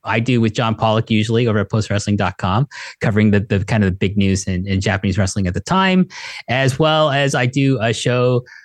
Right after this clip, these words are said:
not about wrestling at, for the Post Wrestling Patreon, the cafe, as it's called. It's called, uh, M C U Later, and we talk about Disney properties, uh, featuring Marvel characters, uh,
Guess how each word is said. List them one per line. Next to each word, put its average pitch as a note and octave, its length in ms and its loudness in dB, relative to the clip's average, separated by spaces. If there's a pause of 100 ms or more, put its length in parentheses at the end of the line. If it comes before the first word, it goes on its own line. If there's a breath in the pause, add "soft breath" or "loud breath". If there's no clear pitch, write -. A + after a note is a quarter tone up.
(100)
not D3+ 240 4
about F3 180 4
wrestling C3 440 0 (180)
at, A2 280 -2 (160)
for A2+ 140 0
the G#2+ 200 2
Post A2+ 280 0
Wrestling G#2+ 380 0
Patreon, A#2+ 500 0
the A2 80 0
cafe, A2+ 640 -2
as G2 140 0
it's G#2 100 -2
called. A#2+ 380 -2
It's G2 100 -4
called, G2+ 300 -2 (160)
uh, A2 140 -2
M C3 180 4
C C#3 180 0
U B2+ 160 4
Later, A#2+ 320 0
and G2 220 0
we G#2+ 80 2
talk G2 260 -4
about F#2 320 0 (600 loud breath)
Disney B2 340 2
properties, G#2+ 720 0 (340 loud breath)
uh, F#2+ 400 2
featuring G#2 460 0
Marvel G2+ 280 2
characters, F2 720 -2 (220)
uh, F2+ 440 -4